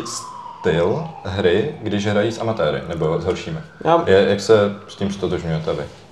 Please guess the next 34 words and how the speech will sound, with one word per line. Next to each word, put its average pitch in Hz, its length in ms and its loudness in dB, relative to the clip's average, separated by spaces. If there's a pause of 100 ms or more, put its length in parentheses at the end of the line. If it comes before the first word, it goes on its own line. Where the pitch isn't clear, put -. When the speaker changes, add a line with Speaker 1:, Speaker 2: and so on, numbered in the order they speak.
(160)
Speaker 2:
Myslím, 165 280 8
že 226 120 8
do 180 120 8
určité 196 540 8
míry 190 340 10
to 190 120 8
je 190 100 12
pravda. 135 760 8
Hlavně 139 340 8
to 165 120 8
asi 151 220 8
bude 160 220 8
pravda 156 340 8
u 131 100 6
mládeže, 127 500 6
protože 117 340 0
mladí 127 340 6
hráči 135 360 6
by 143 140 8
spíš 147 300 2
měli 156 240 10
hrát 151 280 6
s - 40 -4
podobně 139 440 8
silnými, 139 520 6
kde 139 160 6
je 139 80 10
nejvyšší 135 420 4
ta 147 100 6
motivace, 131 600 6
protože 127 380 0
se 135 120 4
musí, 135 420 2
eh, - 40 -16